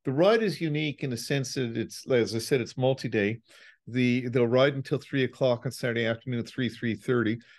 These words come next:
We'll stop for one gas fill-up, which is included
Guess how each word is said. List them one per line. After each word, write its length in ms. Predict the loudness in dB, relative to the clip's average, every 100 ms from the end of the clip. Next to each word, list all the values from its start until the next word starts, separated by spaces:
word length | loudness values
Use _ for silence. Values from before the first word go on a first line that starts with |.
| _
We'll 160 | 0 0
stop 500 | 0 4 4 4 0
for 100 | -2
one 320 | 0 0 0
gas 380 | -2 0 -2 -4
fill-up, 440 | -2 0 0 -2 -6 _
which 280 | -4 -2 0
is 140 | -2 -4
included 720 | -6 -4 0 2 2 -2